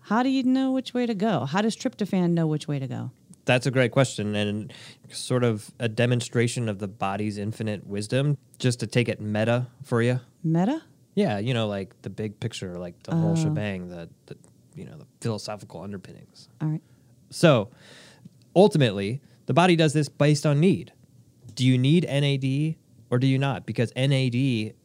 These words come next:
Speaker 2: is a negative feedback system or a positive feedback system on the kynurenine pathway. The l-, the more you need, the more upregulation of this pathway you're gonna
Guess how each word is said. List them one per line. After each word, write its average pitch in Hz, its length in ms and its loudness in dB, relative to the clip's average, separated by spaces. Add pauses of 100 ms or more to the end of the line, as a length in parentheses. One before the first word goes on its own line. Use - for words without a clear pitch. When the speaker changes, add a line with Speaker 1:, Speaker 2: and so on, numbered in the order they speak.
Speaker 2:
is 117 200 -6
a 101 340 -2 (420)
negative 127 320 2
feedback 139 420 -2
system 110 500 -6
or 110 120 -2
a 107 40 -2
positive 151 360 -2
feedback 101 380 -4
system 110 420 -10 (380)
on 127 460 4 (160)
the 127 60 -4
kynurenine 113 540 -2
pathway. 113 380 -6
The 95 120 -6
l-, 101 220 -6 (220)
the 110 80 -4
more 110 200 2
you 107 140 0
need, 147 360 0 (240)
the 113 80 -4
more 104 200 -4
upregulation 104 720 -4
of 95 120 -6
this 101 120 -6
pathway 104 460 -4
you're 95 140 -8
gonna 92 340 -8